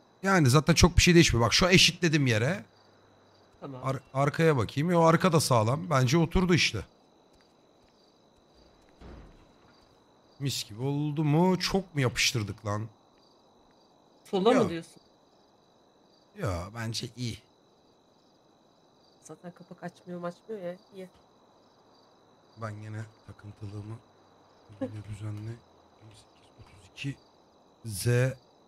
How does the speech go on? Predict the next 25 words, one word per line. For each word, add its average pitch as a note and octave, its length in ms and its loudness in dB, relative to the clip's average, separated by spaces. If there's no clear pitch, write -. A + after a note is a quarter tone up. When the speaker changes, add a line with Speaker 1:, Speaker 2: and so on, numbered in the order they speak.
Speaker 1:
Z, G#2 220 -14
tık. - 120 -10
Hah. C3 120 2
Yok, A2+ 200 -2
yok, G#2 160 -4
böyle A#2 220 0
daha A#2+ 160 6
insancıl, G#2 580 0
hah. G2+ 180 -4
Tamam. F#2 200 -12
Daha F#2+ 220 -4
doğal F2+ 240 -2
oldu. E2+ 280 -8
Şimdi F#3 300 2
burada F3+ 180 6
ne G#3 60 8
yapacağız F3 380 6
biliyor G3 180 4
musun? A2+ 380 0
Buzdolabının D#3+ 720 4
üstünü, E3 540 2
eee, C3 440 2
şey F3+ 200 4
olarak B2+ 360 4
kullanacağız. G#2 800 -2